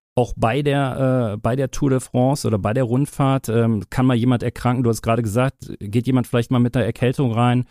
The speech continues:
ist vielleicht jemand mal gestürzt, ähm, und hat dadurch ein paar Prozent weniger. Vielleicht lässt man sich dann auch die Option offen und sagt, naja, wir müssen mal gucken, wer dann einfach die besseren Beine hat. Und, ähm, grad bei den Bergetappen oder im Einzelzeitfahren, ähm,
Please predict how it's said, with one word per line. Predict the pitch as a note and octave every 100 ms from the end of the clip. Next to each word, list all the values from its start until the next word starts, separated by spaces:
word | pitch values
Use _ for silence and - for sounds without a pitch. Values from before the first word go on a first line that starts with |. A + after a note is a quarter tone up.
| _ _ -
ist |
vielleicht | - A#2
jemand | C3 B2+
mal | A#2
gestürzt, | A#2 A#2 - B2 - - -
ähm, | A2+ A2+ A#2 A2+ - _ _ _
und | - A2+ A2+
hat | A#2+ A2+
dadurch | A#2 C3 -
ein | B2+
paar | B2+
Prozent | - A#2+ - A#2+ A2
weniger. | A#2 B2 B2 A#2+ A#2+ - -
Vielleicht | - A#2 A#2
lässt | A#2+ -
man | C3
sich | A2 A#2+
dann | A#2 A#2
auch | - -
die | -
Option | - - A#2 G#2
offen | A2+ C3+
und | A2+
sagt, | A2 A2 -
naja, | G#2 A2+ G2
wir |
müssen | G2 G#2+
mal | A2
gucken, | - A2+ G#2+ F#2+
wer | G#2 G#2
dann | G2+ G2+
einfach | G2+ G2 G#2
die | G2
besseren | G2+ - G2
Beine | F#2 F#2+ A2+
hat. | A2 - -
Und, | - G#2 G2+ G2 - F#2+
ähm, | G2 G2+ G2+ - _ _ _ _ _ _ -
grad | G2
bei | A2+
den | G2+
Bergetappen | F2 - - G#2+ A#2
oder | G#2 G2
im | E2+ G2
Einzelzeitfahren, | G2+ - - G#2+ - G#2+ G2+ G#2 G#2 -
ähm, | G2 F#2+